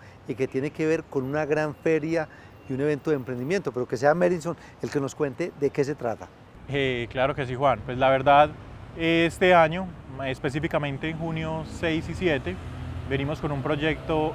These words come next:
Speaker 2: increíblemente grande, un proyecto, llamémoslo, de país, un proyecto donde nosotros tenemos una inclusión social y vamos a tener un impacto social increíblemente grande, un proyecto que estamos haciendo en conjunto,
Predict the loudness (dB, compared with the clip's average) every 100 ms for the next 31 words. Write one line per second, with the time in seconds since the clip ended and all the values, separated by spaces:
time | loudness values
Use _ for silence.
0 | -2 -4 -2 0 0 0 -2 -2 0 2
1 | 2 0 -10 -12 -12 -8 -6 -2 -4 -2
2 | -2 2 2 2 -4 -2 -2 -4 -4 -2
3 | -2 -2 -8 -12 -14 -16 -14 -14 -10 -8
4 | -4 -4 -2 -2 -2 -2 -2 -6 -6 -8
5 | -6 -6 -6 -6 -6 -6 -6 -4 -6 -6
6 | -8 0 2 4 2 0 -4 -6 -6 -2
7 | 0 0 0 -8 -4 -2 -2 -4 -12 -12
8 | -4 -4 -2 -2 -2 -2 -4 -6 0 2
9 | 0 -2 -10 -14 -14 -8 -4 -2 -2 -4
10 | -4 -4 -4 -6 -6 -4 -6 -4 -6 -4
11 | -4 -4 -4 -4